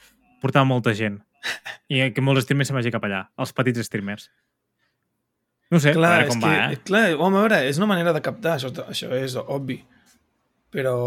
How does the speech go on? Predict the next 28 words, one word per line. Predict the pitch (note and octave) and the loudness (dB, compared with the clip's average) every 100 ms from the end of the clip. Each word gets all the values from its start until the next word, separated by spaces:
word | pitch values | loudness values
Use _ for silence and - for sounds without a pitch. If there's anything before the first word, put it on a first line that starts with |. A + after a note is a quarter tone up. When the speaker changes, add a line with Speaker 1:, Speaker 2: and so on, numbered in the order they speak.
| A#2+ A#2+ A#2 A#2 - | -2 -4 -6 -8 -10
Speaker 2:
hòstia, | - - F3 - - C3 - | -12 -8 -8 -4 -2 -4 -6
em | C3+ | -10
sembla | A#2+ C3+ D#3+ | -8 -4 -2
heavy. | G3+ D3 | 0 6
Speaker 1:
Sí, | E3 | 8
sí. | D#3 | 10
Speaker 2:
I | D#3+ A#2+ | 6 6
això, | - | -2
s'ha, | - A#2+ | -8 -6
s'ha, | C3+ F#3+ C#3+ C4+ | 6 6 8 2
això | - D3 | 2 0
els | D#3 | 2
hi | |
pot | F#3 | 4
sortir | E3+ D#3+ | 4 4
molt | D3 | 0
malament, | B2 G#2+ B2+ A2+ | -2 -2 -2 -4
eh? | D3 | -4
Perquè | D#3 - - | -6 -6 4
Speaker 1:
Com | E3 D3 | 6 8
diu | D3 D3+ | 8 10
Speaker 2:
vagi | E3+ E3 | 8 6
Speaker 1:
el | |
Speaker 2:
molta | D3 | 8
Speaker 1:
de | C3+ | 8
l'Arca, | C#3 C#3 D#3 F3 G#3 | 8 6 6 6 4
Speaker 2:
penya | D#3+ | -4
allà. | E3+ | -10